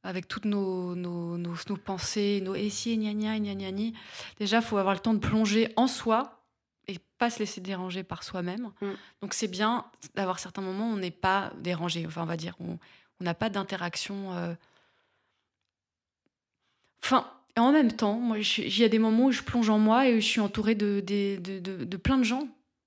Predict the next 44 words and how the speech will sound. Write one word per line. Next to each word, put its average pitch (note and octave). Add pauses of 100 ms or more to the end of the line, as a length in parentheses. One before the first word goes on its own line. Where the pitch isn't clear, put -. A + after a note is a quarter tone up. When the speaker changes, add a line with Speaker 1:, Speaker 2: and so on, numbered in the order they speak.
(160)
Speaker 1:
Je -
sais F#3
pas, -
il -
y -
a -
pas G3+
de G3+
règle. G3 (200)
Speaker 2:
Mm. G3 (760)
Speaker 1:
On F3+
peut A3+
être G3+
dans G3+
une F#3+
foule A3+
et F3+
plonger F#3
en F#3
soi. - (140)
Je -
sais, - (1500)
voilà. F3+ (600)
Mais F#3+
en F3+
tout -
cas, G#3
si -
on F#3+
trouve -
pas G#3
ces G3+
moments, F#3+
euh, E3 (1000)
spontanément, G3
je -
pense G3
que F3+
oui, G3
des F#3
fois, G3+
c'est G3+
bien F3
de, D#3+